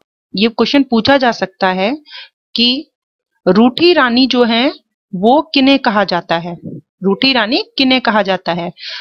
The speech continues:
तो किन्हें कहा जाता है? रूठी रानी कहा जाता है राव मालदेव की पत्नी उमादेव। इस घटना का कारण यह था कि मालदेव का ससुर व उमादे का पिता राव लूणकरण मालदेव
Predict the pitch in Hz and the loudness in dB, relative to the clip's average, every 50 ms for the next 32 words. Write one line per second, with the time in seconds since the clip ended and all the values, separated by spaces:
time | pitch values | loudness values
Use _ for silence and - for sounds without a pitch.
0 | - - _ - 208 240 240 233 - 226 233 247 254 254 277 262 269 262 277 269 | -18 -20 _ 0 2 2 2 2 0 0 0 0 0 0 0 0 2 0 0 0
1 | - 269 269 269 294 359 453 - _ _ _ _ _ _ - 190 202 196 233 233 | 2 2 2 2 2 0 -2 -4 _ _ _ _ _ _ 0 2 2 4 2 2
2 | 233 233 240 247 - 233 233 226 233 233 233 269 277 302 302 240 202 185 196 214 | 2 2 0 0 0 2 2 2 2 0 0 0 0 2 2 2 2 2 2 2
3 | 226 220 202 190 180 185 185 180 180 233 269 285 269 247 - 240 247 277 277 - | 0 0 0 2 2 2 2 0 0 2 2 0 0 -2 -2 0 0 0 0 0
4 | 202 190 - _ 202 208 233 294 427 - - _ _ _ _ _ 202 202 202 190 | -4 -4 -4 _ -2 0 0 0 0 -2 -10 _ _ _ _ _ 2 4 4 4
5 | 180 160 151 160 160 165 - - _ _ _ _ _ _ _ - 311 - - 277 | 2 0 -2 -6 -8 -8 -12 -20 _ _ _ _ _ _ _ -4 -4 -2 0 0
6 | 294 254 254 254 262 262 254 262 247 247 - 208 214 226 254 247 214 180 220 214 | 0 2 2 0 0 0 2 0 0 0 0 0 0 0 0 -2 0 0 0 0
7 | 269 269 - 190 202 196 240 - - - - _ - 254 247 220 208 202 202 196 | 0 0 0 -2 -2 -2 -4 -6 -14 -20 -16 _ 0 2 2 4 4 4 2 2
8 | 202 196 285 320 330 285 - 254 240 247 254 - - 208 196 - - 233 240 247 | 0 0 0 0 0 0 0 0 2 2 2 0 0 0 0 -2 0 0 0 -2
9 | 254 233 202 185 - - - - 202 196 196 196 190 185 185 262 277 - - 214 | -2 -4 -2 -2 -4 -4 -4 -6 -4 -2 0 0 0 0 0 -2 -2 0 -2 -4
10 | 208 - 202 185 - - 196 214 226 220 - _ - 180 165 180 190 185 180 214 | -2 -4 -8 -6 -2 -2 -2 -2 -2 -6 -10 _ -12 -10 -4 -2 2 2 4 4
11 | 254 277 262 220 196 196 226 262 285 277 - 254 220 208 190 175 170 180 180 185 | 2 2 0 0 0 2 4 4 4 4 2 2 2 2 0 0 -4 -6 -4 -2
12 | 185 185 180 185 247 262 | 0 0 0 0 0 -2